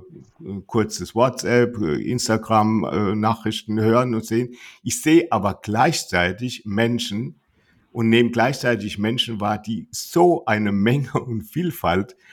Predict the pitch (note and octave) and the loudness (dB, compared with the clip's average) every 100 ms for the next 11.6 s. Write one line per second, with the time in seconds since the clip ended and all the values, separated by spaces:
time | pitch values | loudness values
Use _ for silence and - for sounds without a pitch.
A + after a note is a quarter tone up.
0 | - A2+ A2 A2 G#2+ G#2 G2+ A#2 A#2+ - | -6 -2 0 0 0 2 2 0 -4 -4
1 | A2+ A2 B2+ - - F#2+ F#2+ A2 A2+ A2 | -6 -2 -4 -4 -6 -4 -2 -2 -4 -2
2 | G#2+ G2+ - _ _ _ _ A#2+ G#2+ G#2+ | -2 -2 -10 _ _ _ _ 0 2 2
3 | G#2+ G#2+ G2+ G2 G2 F#2+ - _ _ _ | 0 -4 -2 0 0 0 -8 _ _ _
4 | _ _ _ _ _ _ E2 F#2 G2 D#3 | _ _ _ _ _ _ -14 -4 -2 -2
5 | - G#2+ - F#2+ G2+ B2+ B2+ F#2+ F#2+ F#2+ | -6 -10 -8 -6 -4 -4 -4 -4 -2 -2
6 | F#2 - _ _ - G2+ G2+ G#2+ G2+ F#2 | -4 -14 _ _ -4 -2 -2 -4 -10 -8
7 | G2+ A2 C3 A#2+ A#2+ - A#2+ B2 B2 A2+ | -2 -2 -2 -6 -4 -2 -2 -2 -4 -4
8 | A#2 A2+ - A#2 G#2+ A#2 C3 - - A2+ | -4 -6 -4 -2 0 -2 -4 -8 -8 -6
9 | - A2+ A2 G#2+ A#2 A2+ A2 G#2 - - | -2 0 0 -2 -8 -6 -6 -8 -10 -10
10 | F2 - B2+ - - _ - _ - G2+ | -10 -6 -4 -4 -10 _ -20 _ -4 -4
11 | - A2+ A#2+ - - | 0 0 0 -2 -12